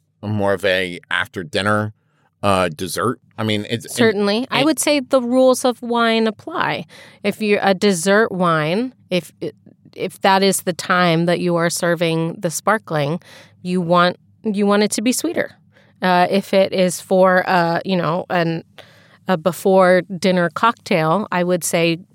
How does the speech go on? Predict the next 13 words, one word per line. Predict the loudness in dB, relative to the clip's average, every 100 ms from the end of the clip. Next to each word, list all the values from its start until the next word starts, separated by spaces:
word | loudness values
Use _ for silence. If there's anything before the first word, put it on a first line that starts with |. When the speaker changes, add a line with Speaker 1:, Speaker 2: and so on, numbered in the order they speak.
| -8
Speaker 2:
stay | -4 -2 0
away | 2 0
from | 0 0 0
the | -2
super | -4 -6 -6
sweet. | -6 -4 -6 -4
Go | 0 0 0
for | -2 -2 -2 -4 -12 _ _
a | -8
very | -4 -2 0 0 -2
dry | -2 -4 -2 0 0 -2
champagne. | -4 -4 -4 -4 -4 -4 -8 -12 -4
Speaker 1:
Yeah. | -2 -2